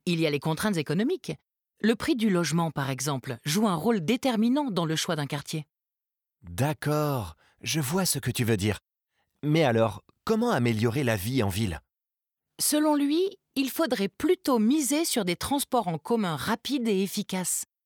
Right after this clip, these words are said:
Speaker 1: comme le train sans rail, pour réduire les temps de déplacement. Et puis,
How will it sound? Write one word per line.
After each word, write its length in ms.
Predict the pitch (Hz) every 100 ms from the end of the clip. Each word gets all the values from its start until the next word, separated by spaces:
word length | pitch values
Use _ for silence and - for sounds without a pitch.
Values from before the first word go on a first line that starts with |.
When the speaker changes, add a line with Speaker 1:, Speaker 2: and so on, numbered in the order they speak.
| _ -
Speaker 1:
comme 240 | 233 226
le 80 | 185
train 240 | - 214 220
sans 180 | 285
rail, 360 | 247 220 226 208 - _ _ _
pour 180 | - 175
réduire 440 | 160 185 190 240 185
les 120 | 165
temps 220 | - 208
de 80 | 175
déplacement. 560 | 170 175 165 - 147 - _ _ _ _ _
Et 100 | -
puis, 320 | 113 165 226